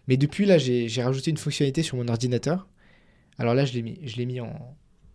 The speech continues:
c'est bon, je l'ai mis en, en silencieux. Mais, euh... mais en fait, mon ordinateur me dit l'heure tous les quarts d'heure.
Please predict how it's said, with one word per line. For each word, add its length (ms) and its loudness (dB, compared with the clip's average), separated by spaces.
c'est 140 -16
bon, 120 -10
je 80 -12
l'ai 60 -10
mis 140 -12
en, 240 -16
en 20 -14
silencieux. 500 -8
Mais, 180 4
euh... 460 0
mais 100 -2
en 60 0
fait, 240 0
mon 220 -4
ordinateur 440 0
me 160 -2
dit 220 -4
l'heure 240 0
tous 160 -6
les 80 0
quarts 180 -4
d'heure. 260 -2